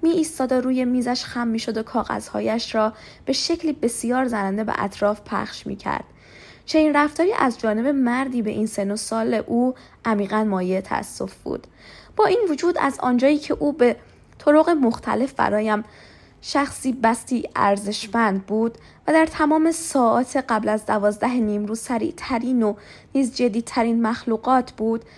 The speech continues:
و حجم عظیمی از کارها را به نحوی انجام می‌داد که رقابت با آن آسان نبود. به این دلایل با تهیه به خاطر رفتارهای نامتعارفش را به دیدهٔ اغماض می‌نگریستم.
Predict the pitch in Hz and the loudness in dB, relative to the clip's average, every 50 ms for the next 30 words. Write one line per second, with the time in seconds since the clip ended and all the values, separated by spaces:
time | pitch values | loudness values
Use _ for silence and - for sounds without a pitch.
0 | - - - - - 320 311 311 311 - - - - - 254 254 226 277 277 269 | -20 -20 -8 -2 2 2 2 2 2 0 -4 -2 0 0 0 2 0 0 0 0
1 | - - 240 233 - - - 247 226 240 247 262 269 277 247 254 240 220 220 262 | 0 0 -2 -2 -4 -2 2 2 2 4 2 2 0 0 0 0 0 0 0 -2
2 | 302 - - - - 277 269 254 240 247 247 240 233 233 233 220 226 220 220 220 | -4 -4 -6 -6 -2 -2 -2 -2 0 0 0 0 0 0 0 0 -2 -2 -2 -4
3 | - - - - - - - - 240 208 214 208 - 214 208 202 196 254 330 349 | -6 -12 -20 -20 -20 -8 -2 0 2 2 2 2 4 4 4 4 4 0 -2 -4
4 | - - - 254 240 - 226 226 226 226 226 - 196 202 196 - - 196 196 190 | -4 -4 -2 -2 0 0 0 0 -2 -2 -2 -2 -4 -4 -4 -4 -4 -4 -2 -2
5 | 185 196 - - - - - - - - _ - - 294 - 381 480 466 440 403 | -4 -4 -6 -8 -10 -10 -10 -12 -14 -18 _ -8 -8 -6 -4 -4 -4 -2 -2 0
6 | 359 320 311 311 294 269 277 277 277 277 277 277 285 - - - - - - - | 0 0 0 -2 -2 -2 -4 -4 -4 -4 -6 -8 -10 -12 -20 -20 -20 -20 -20 -20
7 | - - 269 285 285 - - - 240 226 214 226 220 220 226 226 - - 214 220 | -10 -6 -4 -4 -4 -6 -8 -6 -6 -4 -4 -4 -4 -4 -6 -8 -8 -8 -8 -8
8 | 220 - 254 247 240 233 226 214 208 - - - 208 190 190 - - 220 226 233 | -8 -8 -8 -8 -6 -6 -6 -8 -8 -10 -10 -10 -8 -8 -8 -8 -6 -4 -4 -2
9 | 233 233 226 208 190 185 196 202 - - 202 196 196 233 254 - 285 269 - - | -2 -4 -4 -4 -4 -4 -6 -6 -8 -8 -8 -6 -6 -6 -8 -8 -10 -10 -10 -8
10 | - 247 240 - 226 220 - 208 190 214 208 208 214 - - - 185 - - 185 | -8 -8 -6 -6 -6 -6 -6 -6 -6 -4 -2 -2 -2 -4 -4 -6 -8 -8 -6 -6
11 | 185 185 185 185 - - 202 202 202 185 185 190 190 185 175 175 185 185 - - | -6 -4 -6 -8 -8 -8 -6 -4 -4 -4 -4 -6 -8 -10 -10 -10 -10 -12 -14 -14
12 | - - - - - | -14 -14 -14 -14 -14